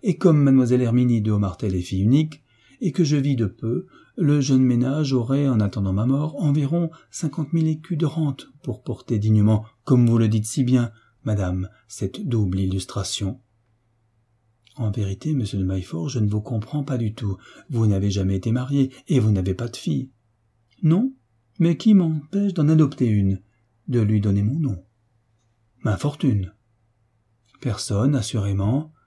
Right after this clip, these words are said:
Et cette jeune fille que vous adopteriez, quels sont ses parents ?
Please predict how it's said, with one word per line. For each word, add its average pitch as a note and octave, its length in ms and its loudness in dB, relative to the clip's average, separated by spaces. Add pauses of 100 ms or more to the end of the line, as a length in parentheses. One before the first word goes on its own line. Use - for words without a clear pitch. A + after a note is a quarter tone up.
(360)
Et C#3 80 -4
cette C3 160 -2
jeune C3+ 160 4
fille D#3 280 -2
que C#3+ 120 -4
vous B2 240 -2
adopteriez, B2+ 880 0
quels A#2 260 -6
sont B2 260 -4
ses A2+ 220 -4
parents ? C3 480 -4